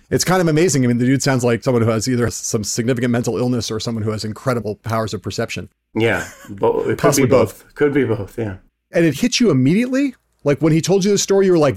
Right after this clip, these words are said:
Speaker 1: "This guy gets me." Was that evident to you in the moment, or did it take a while for the truth of it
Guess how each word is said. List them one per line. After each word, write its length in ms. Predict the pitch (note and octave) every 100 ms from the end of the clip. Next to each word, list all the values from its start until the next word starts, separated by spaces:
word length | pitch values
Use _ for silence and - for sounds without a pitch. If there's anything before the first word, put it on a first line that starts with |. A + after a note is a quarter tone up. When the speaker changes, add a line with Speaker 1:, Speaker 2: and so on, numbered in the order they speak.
| G#2
Speaker 1:
"This 200 | E3+ -
guy 180 | D#3+
gets 340 | D3 C#3 C#3 -
me." 240 | F3+ F3+ A#2+
Was 120 | B2
that 240 | D3 D3+ -
evident 320 | C#3+ F3 E3+
to 120 | - D#3+
you 100 | C#3+
in 80 |
the 80 | A2+
moment, 480 | A2 A#2 E3 B3 C4
or 120 | F#3+
did 100 | D#3+
it 100 | C#3+
take 160 | D3+ E3
a 80 | C3
while 420 | G2+ A#2 C3+ C3+
for 140 | -
the 80 | A#2
truth 420 | A#2 - F#3 F3
of 140 | C3 G2+
it 200 | G2+